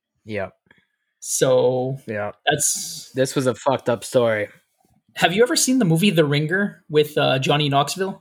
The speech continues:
Speaker 1: Yes.
Speaker 2: It's
Speaker 1: Yeah.
Speaker 2: the, it's the same type of deal, man. Like, it's just fucking
Speaker 1: It,
Speaker 2: horrible.
Speaker 1: it
Speaker 2: Like,
Speaker 1: is. Unfortunately, yes.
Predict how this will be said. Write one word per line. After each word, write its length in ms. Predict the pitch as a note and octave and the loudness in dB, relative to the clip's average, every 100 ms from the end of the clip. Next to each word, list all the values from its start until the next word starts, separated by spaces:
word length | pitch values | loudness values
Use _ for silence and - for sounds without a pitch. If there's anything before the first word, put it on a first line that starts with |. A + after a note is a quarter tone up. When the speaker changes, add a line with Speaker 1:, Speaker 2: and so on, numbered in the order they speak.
| - | -2
Speaker 1:
Yes. 320 | A#2+ G#2 - _ _ _ _ - | -2 -2 -8 _ _ _ _ -4
Speaker 2:
It's 0 | |
Speaker 1:
Yeah. 240 | C3 G#2+ | 2 2
Speaker 2:
the, 420 | G2 - - - F3 | 0 -4 -10 -6 -2
it's 120 | - | 0
the 60 | E3+ | 2
same 280 | G3+ F3+ | 4 2
type 260 | E3+ E3+ D#3+ | 4 2 2
of 140 | C#3+ | -2
deal, 220 | C3 C#3 B2+ | -2 0 -2
man. 260 | C3 C3 | -4 -4
Like, 160 | C3 C3 | -4 -4
it's 160 | D#3 | -4
just 200 | - A3 | -4 -6
fucking 280 | - F#3+ E3+ | -8 -2 -2
Speaker 1:
It, 40 | C3 | 0
Speaker 2:
horrible. 440 | D#3+ D#3 C3+ B2 | 2 2 2 0
Speaker 1:
it 80 | C#3+ | 2
Speaker 2:
Like, 100 | C#3 | 2
Speaker 1:
is. 200 | B2+ A2+ - - _ - | 2 -2 -12 -20 _ 0
Unfortunately, 800 | E3 D3 D#3+ E3 D3+ C3 A2+ G#2 | 2 2 4 4 2 -2 -2 -2
yes. 420 | A#2 G#2 - - | -2 -2 -8 -18